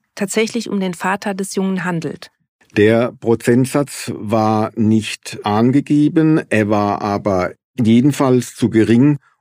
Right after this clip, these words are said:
Speaker 2: um daraus einen gerichtsfesten Beweis ableiten zu können. Diejenigen, die die D N A überprüft haben beim Landeskriminalamt, haben deswegen angeregt, dass man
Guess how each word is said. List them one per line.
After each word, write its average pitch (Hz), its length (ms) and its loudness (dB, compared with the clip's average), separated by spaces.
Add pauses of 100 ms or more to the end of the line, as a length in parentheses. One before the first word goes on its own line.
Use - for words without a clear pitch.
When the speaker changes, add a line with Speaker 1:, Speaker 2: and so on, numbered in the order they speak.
(100)
Speaker 2:
um 107 340 2
daraus 104 680 -2
einen 101 440 -2
gerichtsfesten 101 840 -2
Beweis 90 520 -2
ableiten 90 600 -2
zu 98 160 -4
können. 160 480 2 (640)
Diejenigen, 123 1400 2
die 113 160 -2
die 107 120 0
D 107 220 2
N 101 280 2 (180)
A 98 400 0 (260)
überprüft 110 640 2
haben 123 600 2 (340)
beim 90 480 2
Landeskriminalamt, 98 1300 0 (360)
haben 101 320 0
deswegen 92 460 0
angeregt, 107 920 0
dass 98 280 -2
man 95 320 0